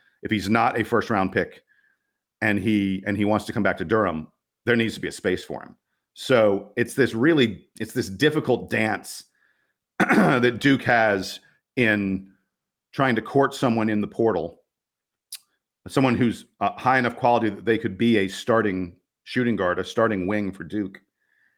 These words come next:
but also sort of keeping them at arm's length while we, while we wait to find out what's happening with Trevor Keels. A-, and, and that's sort of why I think A J Green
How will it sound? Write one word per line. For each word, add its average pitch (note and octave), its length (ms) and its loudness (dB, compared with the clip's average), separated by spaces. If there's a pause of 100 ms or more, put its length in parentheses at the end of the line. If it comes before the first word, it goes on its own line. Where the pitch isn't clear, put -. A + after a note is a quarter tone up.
(380)
but A#2 220 2
also G#2+ 720 2 (1080)
sort C3+ 240 2
of A#2+ 80 -4
keeping D3 280 2
them C#3 140 4
at C3+ 80 0
arm's C3+ 360 2
length C#3 320 4
while B2+ 160 4
we, A#2+ 300 2
while A#2 160 4
we A#2+ 260 2
wait A#2 160 0
to A2+ 80 -10
find G2+ 240 -2
out F#2+ 140 0
what's F2+ 160 -12
happening F#2+ 260 -2
with F2 100 -8
Trevor F2+ 220 -6
Keels. F#2 320 -4 (400)
A-, C#3+ 160 2
and, D3 160 0
and D3+ 100 2
that's G3 200 2
sort D#3+ 120 6
of C#3 60 6
why C3 240 6
I A#2+ 40 2
think B2+ 260 -2
A A#2+ 160 2
J A#2 180 0
Green G2 580 -2